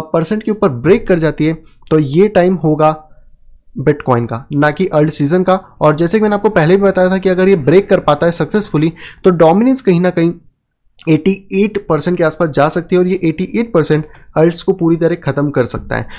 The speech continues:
But ये चीज़ अच्छी है कि अभी भी हम लोग एक रेजिस्टेंस के नीचे हैं और यहाँ से अगर कोई भी रिजेक्शन होता है तो वापस हमें जो अल्ट की कैप है वो वापस रिकवर होते हुए मिल सकती है, जिसके लिए मैं भी एक्सपेक्ट कर रहा हूँ। और मैं ये चीज़ देख रहा हूँ कि यहाँ पे जो अल्ट सीजन है वो हमें बहुत अच्छा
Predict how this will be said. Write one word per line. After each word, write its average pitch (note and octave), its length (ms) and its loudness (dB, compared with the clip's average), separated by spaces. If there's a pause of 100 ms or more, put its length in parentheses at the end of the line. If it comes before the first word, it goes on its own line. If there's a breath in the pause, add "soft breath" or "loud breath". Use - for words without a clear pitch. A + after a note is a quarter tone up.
(160 loud breath)
But F#3 140 2
ये G3+ 140 0
चीज़ B3+ 200 -2
अच्छी A#3+ 200 -2
है A3+ 40 0
कि A#3 100 0
अभी G3 220 0
भी G#3 100 -2
हम G3+ 140 2
लोग G3+ 140 2
एक G3+ 160 0
रेजिस्टेंस D#3+ 400 0
के F#3+ 100 0
नीचे D3 260 0
हैं G3 180 0
और D3 260 0
यहाँ D3+ 220 -2
से F3+ 100 -2
अगर F3+ 80 0
कोई F3+ 140 0
भी E3 100 -2
रिजेक्शन D3 380 -2
होता F3 200 0
है F3+ 60 0
तो F3 140 -2
वापस C3+ 420 0
हमें F3+ 180 0 (320 loud breath)
जो F3+ 100 4
अल्ट G3 300 2
की - 140 -6
कैप F3 220 0
है F#3 60 0
वो F#3 160 0
वापस E3 360 -4
रिकवर E3+ 340 -2
होते E3+ 180 -2
हुए E3 100 -2
मिल D3+ 140 0
सकती F#3 280 -6
है, F#3 100 2
जिसके D3+ 280 -6
लिए E3+ 80 0
मैं C#3 200 0
भी G3 80 2
एक्सपेक्ट G3+ 380 -4
कर F3+ 100 0
रहा E3+ 100 0
हूँ। F#3 60 -2 (240 loud breath)
और E3 80 0
मैं F3+ 200 0
ये A#3 140 -2
चीज़ A3+ 220 -8
देख F#3 180 0
रहा F#3 80 -4
हूँ F#3 80 -6
कि G3 100 -4
यहाँ F3 120 -2
पे F3 120 -4
जो G3 120 -2
अल्ट F3 220 0
सीजन E3+ 300 -4
है E3+ 60 0
वो E3 140 -2
हमें E3+ 140 -2 (120)
बहुत D#3+ 340 -6
अच्छा D3 280 -4